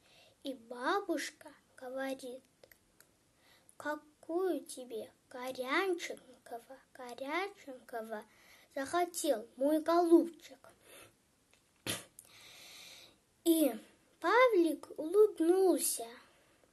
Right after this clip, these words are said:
и поцеловал щеки бабушки. И все собрались за стол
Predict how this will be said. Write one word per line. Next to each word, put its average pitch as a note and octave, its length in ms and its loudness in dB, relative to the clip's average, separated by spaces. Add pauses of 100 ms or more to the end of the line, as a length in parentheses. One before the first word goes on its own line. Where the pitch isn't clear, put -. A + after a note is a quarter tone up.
(360)
и D4 80 -8
поцеловал D#4+ 1080 2 (420)
щеки A4+ 580 -6 (540)
бабушки. D#4+ 840 -2 (2250)
И E4+ 140 0
все A4 260 0
собрались G4+ 1000 -2 (640)
за D4+ 200 -6
стол - 480 0